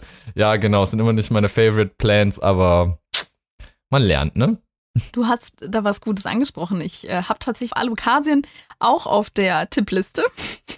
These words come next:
Speaker 2: <laughs> weil, ähm, ich hab mir aufgeschrieben, dass was bei anderen klappt, kann bei dir eventuell nicht klappen. Das heißt,
Speaker 1: Hm.
Speaker 2: what works for you, don't have to work for somebody else. Kennt man ja den Spruch.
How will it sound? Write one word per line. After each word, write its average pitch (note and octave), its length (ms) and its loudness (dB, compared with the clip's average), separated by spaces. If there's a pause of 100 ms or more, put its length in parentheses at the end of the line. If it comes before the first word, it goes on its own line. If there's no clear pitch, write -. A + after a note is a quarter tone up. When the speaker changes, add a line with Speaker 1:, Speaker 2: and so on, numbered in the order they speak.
(360)
Speaker 2:
<laughs> B2+ 40 2 (520)
weil, A3 600 0
ähm, A3 560 0 (240)
ich B3+ 120 0
hab D#4+ 80 0
mir C4+ 140 0
aufgeschrieben, A#3 560 0 (140)
dass - 360 0 (160)
was G3 300 -2
bei G#3 120 -2
anderen C#4+ 320 0
klappt, - 420 -6 (340)
kann A#3 220 -2
bei A3 100 0
dir G3 160 -2
eventuell F#3+ 320 -4
nicht G#3+ 160 -4
klappen. B3+ 500 -4
Das - 160 -12
heißt, F#3 280 -6
Speaker 1:
Hm. E2+ 260 -6 (220)
Speaker 2:
what A3+ 120 0
works A3+ 280 0
for G#3+ 100 -2
you, B3+ 420 -2
don't G#3 200 0
have G#3 140 -4
to F#3+ 140 -6
work F3+ 160 -2
for F#3 100 -6
somebody F3+ 400 -2
else. - 440 -2 (540)
Kennt A3+ 180 0
man A3+ 140 0
ja A3+ 120 0
den A3 180 0
Spruch. - 460 -6